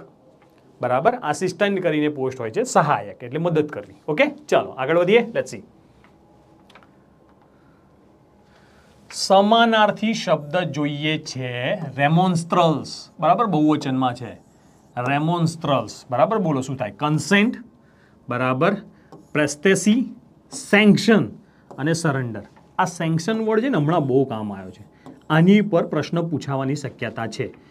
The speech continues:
બરાબર? આ પૂછાઈ શકે છે, એવું લખી નાખું ને, આ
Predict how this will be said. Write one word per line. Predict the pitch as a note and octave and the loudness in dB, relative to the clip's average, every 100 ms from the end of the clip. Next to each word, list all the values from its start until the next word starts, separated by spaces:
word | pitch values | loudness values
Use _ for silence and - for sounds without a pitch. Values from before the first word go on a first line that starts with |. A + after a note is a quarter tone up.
| _ _ C3 | _ _ -2
બરાબર? | C#3 F#3 A#3 A3+ - | 0 4 2 2 2
આ | F#3 G#3+ | 4 4
પૂછાઈ | G#3 E3+ E3 D#3 D3+ | 2 -4 -2 -2 -2
શકે | D3 A2+ A#2+ | -4 -8 -10
છે, | A#2 | -8
એવું | A#2 D#3 | -2 0
લખી | D3+ | 2
નાખું | B3+ A3+ | 4 4
ને, | C3+ - - - _ _ _ _ _ _ _ - C#3 | 2 -6 -20 -20 _ _ _ _ _ _ _ -4 0
આ | C3 A2 D#3+ | 0 0 -4